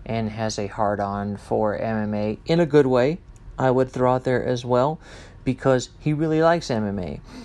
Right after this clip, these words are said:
and he wants the fighters to be treated better. And he's tight with people like Leslie Smith and those who are trying to get unionization efforts out there and make a difference. Um,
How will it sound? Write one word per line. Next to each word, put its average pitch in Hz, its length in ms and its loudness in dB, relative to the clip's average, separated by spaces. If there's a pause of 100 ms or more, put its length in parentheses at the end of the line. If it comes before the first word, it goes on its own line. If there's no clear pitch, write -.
(140)
and 135 160 0
he 135 80 0
wants 139 300 0
the 143 80 -4
fighters 131 400 2
to - 60 -10
be 127 100 -2
treated 123 480 -4
better. 87 340 2 (560)
And 113 480 0
he's 113 260 -8
tight 120 300 -2
with 123 220 -2
people 123 320 0
like 113 260 0
Leslie 120 340 0
Smith 131 460 -2
and 113 180 -4
those 120 280 -2
who 120 140 -4
are 104 100 0
trying 117 420 -4
to 110 80 -4
get 110 220 -4
unionization 117 800 -2
efforts - 440 -4
out - 220 0
there 160 240 0 (560)
and 117 160 -4
make 123 180 0
a 120 60 2
difference. 180 600 -2 (340)
Um, 113 480 0